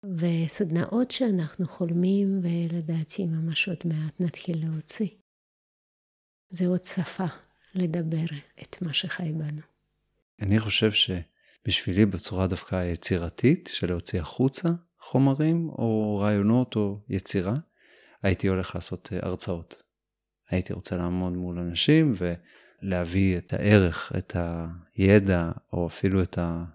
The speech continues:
Speaker 2: הספיריט, דרך עמידה על במה מול אנשים.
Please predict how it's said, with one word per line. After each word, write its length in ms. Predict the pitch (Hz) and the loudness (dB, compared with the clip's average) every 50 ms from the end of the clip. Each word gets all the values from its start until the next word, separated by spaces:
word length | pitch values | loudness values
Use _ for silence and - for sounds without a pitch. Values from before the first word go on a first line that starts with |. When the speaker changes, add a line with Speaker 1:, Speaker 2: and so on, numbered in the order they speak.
| _ _ - - | _ _ -14 -10
Speaker 2:
הספיריט, 580 | - - - - 120 127 123 107 90 - - - _ _ _ _ _ _ _ - - | -10 -8 0 4 6 6 6 4 0 -2 -8 -20 _ _ _ _ _ _ _ -6 -4
דרך 180 | 95 95 - 98 | -2 -2 0 0
עמידה 300 | 92 90 90 90 98 92 | 0 0 2 2 2 2
על 80 | 90 | 2
במה 360 | 87 90 90 82 87 101 113 110 | 2 -2 -2 0 2 2 2 2
מול 180 | 95 90 85 | 0 0 -2
אנשים. 380 | 85 85 85 - - 117 110 | -2 -4 -4 -4 -4 -6 -6